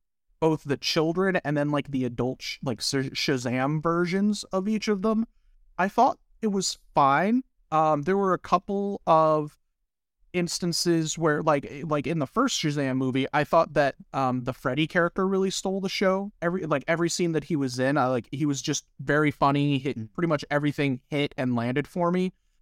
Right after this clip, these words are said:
Speaker 1: Um, this ep-, this movie episode, <laughs> this movie,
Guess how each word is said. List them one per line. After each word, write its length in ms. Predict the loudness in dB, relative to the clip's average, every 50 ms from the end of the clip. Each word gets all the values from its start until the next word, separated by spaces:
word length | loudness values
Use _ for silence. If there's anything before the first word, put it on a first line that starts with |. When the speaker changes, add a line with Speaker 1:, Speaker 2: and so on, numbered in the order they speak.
| _ _ _ 2
Speaker 1:
Um, 200 | 2 2 2 0 -2
this 260 | 0 2 2 4 4
ep-, 160 | 2 0 0 -4 -14 -10
this 340 | 0 2 2 2 2 0 0
movie 480 | 0 2 2 2 2 2 0 -2 -2 -4
episode, 440 | -8 -8 -8 -8 -8 -8 -8 -8 -8 -10 -10
<laughs> 100 | -10 -6
this 280 | -2 0 0 0 2 2
movie, 460 | 2 2 2 2 2 0 0 -2